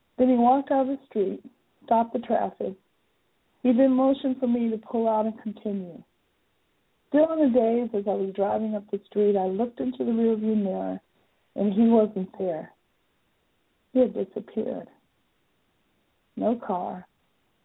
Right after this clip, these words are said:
no police officer, just traffic. I knew then what I feared to say. I had an encounter with an angel.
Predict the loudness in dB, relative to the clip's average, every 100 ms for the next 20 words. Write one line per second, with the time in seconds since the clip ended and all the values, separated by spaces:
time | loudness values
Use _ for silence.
0 | _ _ _ -4 -4 -2 -2 -2 -2 -6
1 | -6 -8 -14 _ -16 -16 -18 _ _ _
2 | _ _ _ _ _ _ _ _ _ _
3 | _ _ _ _ _ _ _ _ _ _
4 | _ _ _ _ _ -8 -8 -10 -12 -12
5 | -20 _ _ _ _ _ _ _ _ _
6 | _ _ _ _ _ _ _ _ _ 0
7 | 4 6 4 2 2 0 -4 -6 -8 -8
8 | -6 -6 -8 -18 _ -10 -8 -12 -16 _
9 | _ _ _ _ _ _ _ _ _ _
10 | _ _ _ _ _ _ _ _ _ -20
11 | -12 -8 -4 -4 -4 -8 -16 -20 -14 -10
12 | -8 -10 -6 0 4 2 0 -8